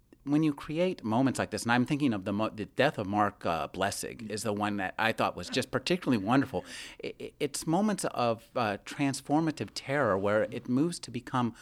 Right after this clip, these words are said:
Speaker 1: uh, awe, and almo-, it's almost beautiful, isn't it?
Speaker 2: It is. I mean, there is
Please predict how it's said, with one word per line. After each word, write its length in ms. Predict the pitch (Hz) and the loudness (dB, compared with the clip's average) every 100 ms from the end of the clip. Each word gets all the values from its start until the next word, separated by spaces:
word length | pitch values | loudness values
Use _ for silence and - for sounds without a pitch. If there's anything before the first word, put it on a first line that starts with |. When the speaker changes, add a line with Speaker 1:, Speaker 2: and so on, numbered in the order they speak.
| - - - _ | -18 -20 -20 _
Speaker 1:
uh, 120 | - - - | -10 -10 0
awe, 320 | - 151 151 82 | 6 8 8 4
and 100 | 127 | 0
almo-, 200 | 131 233 | -2 -2
it's 160 | 285 - | -4 -2
almost 260 | 247 269 - | 0 0 -2
beautiful, 420 | 135 220 - - | -4 -4 -10 -12
isn't 200 | 123 123 | -10 -12
it? 80 | 123 - - - - | -16 -20 -20 -20 -8
Speaker 2:
It 160 | 175 175 | -2 0
is. 280 | 254 190 - | 2 0 0
I 80 | 156 | 0
mean, 180 | 175 | 0
there 180 | 156 160 | 2 2
is 240 | 190 220 | 2 -2